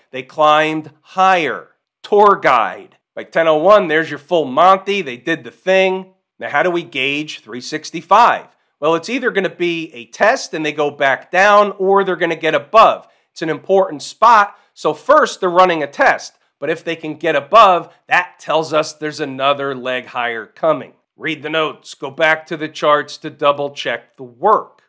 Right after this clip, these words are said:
Ten twenty-eight. If they get to three sixty-six eighty in a hurry formation, meaning get there fast, they'll likely have a reaction in the other direction. Trader's choice on the short.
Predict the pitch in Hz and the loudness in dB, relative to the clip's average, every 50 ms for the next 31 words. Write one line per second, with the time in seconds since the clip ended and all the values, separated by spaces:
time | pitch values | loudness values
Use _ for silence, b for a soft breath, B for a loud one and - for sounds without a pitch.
0 | _ _ 151 127 135 - - 160 170 180 190 214 220 190 - - _ 151 139 - | _ _ -10 -10 -10 -10 -6 -4 -2 -2 0 0 0 -2 -4 -8 _ -16 -14 -12
1 | 151 147 143 160 208 226 226 226 202 208 _ - 196 202 196 180 - - 208 190 | -12 -10 -6 -4 -4 -4 -4 -6 -10 -10 _ -6 -4 -4 -4 -4 -6 -6 -8 -8
2 | 196 - - 180 180 170 - 185 175 165 - - - 175 190 208 214 185 175 160 | -8 -10 -10 -10 -10 -8 -8 -8 -8 -8 -8 -12 -10 -8 -6 -4 -4 -4 -4 -4
3 | 156 151 139 127 - 180 180 175 175 160 143 - 151 147 151 175 208 220 208 - | -2 -2 -4 0 2 2 2 2 0 -4 -8 -8 -8 -6 -4 -2 -2 -2 -2 -4
4 | - 160 151 147 151 160 160 160 151 143 135 139 _ _ _ _ - 180 170 - | -6 -10 -10 -8 -8 -6 -6 -6 -6 -8 -10 -14 _ _ _ _ -4 -4 -4 -2
5 | 160 135 123 - - 269 285 220 170 165 165 - - _ _ _ _ _ _ 156 | -4 -4 -6 -2 0 0 2 2 2 0 -2 -4 -8 _ _ _ _ _ _ -4
6 | 156 143 143 170 190 214 214 208 190 180 185 175 170 165 156 135 131 139 139 156 | -4 0 2 2 0 0 0 -4 -4 -2 0 0 0 0 -2 -2 -4 -4 -2 2
7 | 175 185 190 190 - - - 196 196 185 185 185 180 175 160 160 156 156 156 156 | 2 2 2 0 -4 -6 -4 -4 -4 -4 -4 -6 -4 -2 0 2 2 2 0 -4
8 | 147 156 165 185 214 220 214 220 - - 117 98 - _ _ _ _ - - - | -6 -4 0 2 2 2 2 0 -6 -14 -16 -16 -20 _ _ _ _ -14 -8 -4
9 | 156 185 214 220 226 208 214 - - - 262 233 202 185 190 - - 165 165 165 | -4 -2 -2 -2 -4 -6 -8 -10 -6 -2 0 0 0 0 -2 -2 0 0 0 0
10 | 165 165 - - - 285 254 175 131 104 - _ | -2 -6 -8 -8 -4 -2 -2 -2 -2 -4 -8 _